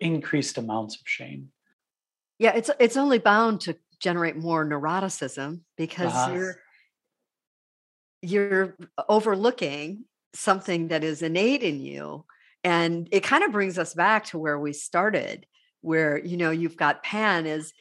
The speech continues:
Speaker 2: the ha-, half god, half goat. And,
Speaker 1: Mm-hmm.
Speaker 2: y-, you know, w-, we are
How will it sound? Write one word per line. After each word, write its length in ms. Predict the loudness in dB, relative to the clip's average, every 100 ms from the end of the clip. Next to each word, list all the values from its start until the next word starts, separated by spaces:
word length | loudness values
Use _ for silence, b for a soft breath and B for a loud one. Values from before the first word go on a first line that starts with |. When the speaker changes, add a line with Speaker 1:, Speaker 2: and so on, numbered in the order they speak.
| b _ 0
Speaker 2:
the 140 | 0
ha-, 160 | 0 -4
half 440 | 2 4 4 4
god, 340 | 4 6 6 2
half 280 | -4 -4
goat. 460 | 0 2 2 -4 _ _ _ _ _ _ -2
And, 580 | 0 0 -2 -4 -8 -12 _ _ _ -20
Speaker 1:
Mm-hmm. 120 | -16 -14
Speaker 2:
y-, 60 | -16 -18 -4
you 140 | 0
know, 460 | 0 0 0 -4 -8
w-, 360 | -18 -16 -16 -16 -14
we 300 | -8 0 4
are 500 | 6 8 6 4 0